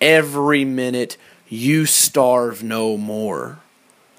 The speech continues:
People are about to look at you in a different way.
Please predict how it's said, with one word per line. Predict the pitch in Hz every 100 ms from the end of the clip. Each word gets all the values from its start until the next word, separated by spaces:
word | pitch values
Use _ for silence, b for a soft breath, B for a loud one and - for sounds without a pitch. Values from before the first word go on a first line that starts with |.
| b b _ -
People | - 220 233 196
are | 151
about | 127 135 131
to | 139
look | 123 135 139
at | 120 -
you | 123
in | 113
a |
different | 107 120 - 123
way. | 104 120 104 104